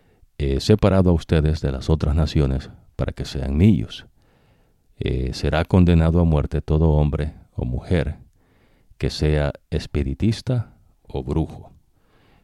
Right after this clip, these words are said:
El pueblo tiene que matarlos a pedradas,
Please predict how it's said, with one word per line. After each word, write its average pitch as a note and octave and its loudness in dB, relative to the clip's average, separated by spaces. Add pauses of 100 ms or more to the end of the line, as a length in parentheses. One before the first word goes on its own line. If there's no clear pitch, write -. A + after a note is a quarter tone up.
(120)
El C2 -6
pueblo D2+ -2
tiene E2 0
que B1+ -8 (120)
matarlos D2 -4
a D2 -2
pedradas, D#2+ 0